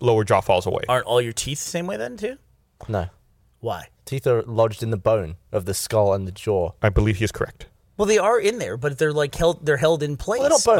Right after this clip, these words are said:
Speaker 3: bones.
Speaker 2: connective tissue. The roots of the teeth hold them in.
Speaker 3: Well, the
Speaker 1: Yeah, you need to define this a little better, Gavin.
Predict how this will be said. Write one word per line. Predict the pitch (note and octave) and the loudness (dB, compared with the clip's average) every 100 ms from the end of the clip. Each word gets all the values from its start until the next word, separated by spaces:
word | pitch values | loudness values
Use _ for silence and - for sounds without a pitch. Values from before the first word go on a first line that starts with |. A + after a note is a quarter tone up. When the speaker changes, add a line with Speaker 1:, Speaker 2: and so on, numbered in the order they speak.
| G2+ | 4
Speaker 3:
bones. | F2 | -4
Speaker 2:
connective | D#3 E3 - D#3 | -4 -4 -4 -14
tissue. | - C#4+ - D#2 C3 _ _ _ - - - _ - | -8 -4 -4 -6 -18 _ _ _ -20 -20 -20 _ -6
The | |
roots | C#3+ E3 E3 | 0 0 0
of | F#3 | -4
the | |
teeth | F3+ G3 | -4 -2
hold | D#3+ F3 | -2 -2
them | F#3+ | -4
in. | C#4 - _ _ _ - G#2+ - _ | -6 -8 _ _ _ -8 -8 -8 _
Speaker 3:
Well, | G3 | -2
the | G#3+ - _ _ _ _ _ _ _ _ _ _ _ _ _ _ _ - | -2 -4 _ _ _ _ _ _ _ _ _ _ _ _ _ _ _ -2
Speaker 1:
Yeah, | C#3+ | 0
you | C3+ | 2
need | F3+ | 2
to | D3 | 2
define | B2 - A2 | 2 2 2
this | F#2+ | 0
a | |
little | F#2+ | -2
better, | F#2 E2 | 0 0
Gavin. | G2 F2 | 0 -2